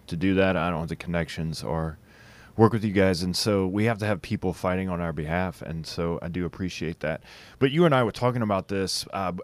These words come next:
actually before we got on the interview, which has been sort of this exciting thing. It's sort of the, been this reboot of excitement.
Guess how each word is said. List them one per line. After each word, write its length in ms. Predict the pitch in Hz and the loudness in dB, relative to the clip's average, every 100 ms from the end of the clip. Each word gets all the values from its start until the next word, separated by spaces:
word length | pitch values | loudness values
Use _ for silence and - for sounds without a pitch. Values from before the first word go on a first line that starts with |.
| 101 | -6
actually 300 | 101 - 95 | -8 -8 -10
before 280 | - 104 | -8 -6
we 120 | 98 95 | -4 -4
got 180 | 92 | -4
on 240 | 87 90 87 | -4 -4 -6
the 80 | 90 | -6
interview, 380 | 101 107 95 | -4 -2 -2
which 160 | 95 95 | -4 -6
has 160 | 90 90 | -10 -6
been 240 | 127 120 - _ _ _ | -4 -4 -8 _ _ _
sort 240 | - 160 143 | -6 -2 -2
of 80 | 95 | -6
this 120 | 87 - | -10 -12
exciting 560 | 104 - 143 131 117 98 | -10 -2 2 2 2 -2
thing. 340 | 123 110 95 | 0 0 -2
It's 100 | 98 | -4
sort 180 | 113 104 | -4 -4
of 80 | 92 | -4
the, 140 | 101 | -6
been 280 | - 95 113 | -6 -6 -4
this 180 | 92 98 | -4 -6
reboot 580 | 101 113 104 101 98 | -2 -2 0 -2 -4
of 140 | - 90 | -6 -10
excitement. 680 | - - 104 101 95 92 | -8 -4 -4 -4 -6 -8